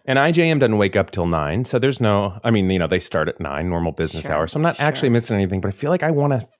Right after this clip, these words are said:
Speaker 1: see the world at six thirty, six forty-five-ish. So
Speaker 2: Okay.
Speaker 1: that's my, that's my July goal.
Speaker 2: Okay. I support
Speaker 1: So,
Speaker 2: that. This
Speaker 1: two
Speaker 2: is a
Speaker 1: minutes in.
Speaker 2: very interesting conversation for us to have because I'm having a similar conversation with myself.
Speaker 1: Yeah.
Speaker 2: But,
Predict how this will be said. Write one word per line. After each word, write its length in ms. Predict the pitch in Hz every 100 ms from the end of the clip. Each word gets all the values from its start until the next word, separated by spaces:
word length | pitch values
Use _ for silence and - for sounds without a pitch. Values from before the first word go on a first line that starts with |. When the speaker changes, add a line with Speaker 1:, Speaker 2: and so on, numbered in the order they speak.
| 98
Speaker 1:
see 280 | - 120 113
the 100 | 101
world 320 | 98 92 87
at 160 | -
six 340 | - - 110 -
thirty, 380 | - 92 92 85
six 240 | 95 -
forty-five-ish. 840 | - 87 80 73 67 - - - _ _ _
So 60 | 185
Speaker 2:
Okay. 100 | 101
Speaker 1:
that's 220 | 95 -
my, 320 | 95 82 78 - _ _ -
that's 160 | 104
my 100 | -
July 300 | 90 87 92
goal. 360 | 85 71 110 - _ _
Speaker 2:
Okay. 300 | 208 277 233 - - _ _ _
I 100 | -
support 320 | 170 - 165 107
Speaker 1:
So, 80 |
Speaker 2:
that. 200 | 85 135 - - - -
This 120 | 262
Speaker 1:
two 60 | 127
Speaker 2:
is 60 |
a 20 | 127
Speaker 1:
minutes 160 | 185
in. 60 | 170
Speaker 2:
very 400 | 202 214 220 214 -
interesting 520 | 202 190 190 - 180
conversation 640 | 175 170 165 165 156 160 147
for 120 | -
us 120 | 160
to 60 | -
have 240 | 160 165
because 260 | 180 - 160
I'm 140 | 175
having 300 | 180 196 190
a 40 | 180
similar 380 | - 165 180 180
conversation 540 | 185 180 190 185 196
with 120 | 196
myself. 480 | 196 190 208 202 - _ _ - -
Speaker 1:
Yeah. 100 | 101
Speaker 2:
But, 220 | 90 175